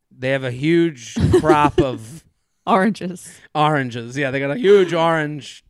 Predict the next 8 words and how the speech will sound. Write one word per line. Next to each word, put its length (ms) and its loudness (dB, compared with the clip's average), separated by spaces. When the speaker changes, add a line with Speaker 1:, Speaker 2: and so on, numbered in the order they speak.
Speaker 1:
field. 580 -6
So 240 2
I'm 140 2
on 140 2
this 160 -6
field 300 0
working 340 -2
out. 220 -8